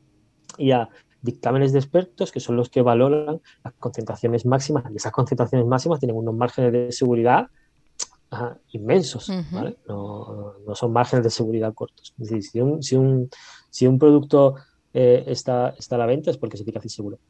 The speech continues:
Speaker 1: Y en este caso, esa concentración es la concentración que une ambos aspectos, eficacia, eh, y seguridad en su uso, ¿vale? Porque es, porque a concentraciones superiores es bastante más común sufrir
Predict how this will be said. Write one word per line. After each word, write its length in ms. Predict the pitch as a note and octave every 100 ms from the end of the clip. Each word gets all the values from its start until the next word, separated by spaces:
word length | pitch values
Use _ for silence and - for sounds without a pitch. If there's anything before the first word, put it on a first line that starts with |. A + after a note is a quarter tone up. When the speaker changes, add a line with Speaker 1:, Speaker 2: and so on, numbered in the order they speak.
| _
Speaker 1:
Y 80 | -
en 100 | C3
este 160 | C#3 D3+
caso, 400 | D3+ D3 E3 D#3+
esa 140 | -
concentración 720 | C#3 C3+ C3 B2 - C3+ C#3 C#3 _ _ _ - -
es 120 | A#2+
la 100 | B2+
concentración 840 | - - A#2+ A#2+ A2+ G#2+ B2+ B2 - _
que 100 | -
une 400 | B2+ C3 C3+ C#3 _
ambos 300 | C3 A#2+ A#2
aspectos, 580 | B2 A2+ - _ G#2 -
eficacia, 720 | - - - C3+ - D#3+ G3 - _ _ _ -
eh, 300 | B2 A#2 -
y 100 | C#3+
seguridad 540 | - A2+ A#2 A2 A2
en 80 | A2+
su 220 | A2 -
uso, 220 | A2 - _
¿vale? 200 | A#2 E3+ F3+ - -
Porque 300 | G#2 - G#2+
es, 180 | - _ _ _ _ _ _
porque 260 | - G2+ G#2
a 80 | G2+
concentraciones 640 | A#2 C3 A2 - A2+ A2
superiores 540 | A#2+ B2 A#2+ C3+ D#3+ -
es 120 | G#2+
bastante 400 | A2+ - A2+ A#2+
más 160 | A#2+
común 360 | - B2 D3 F#3+
sufrir 680 | - B2 A2 - B2 C#3+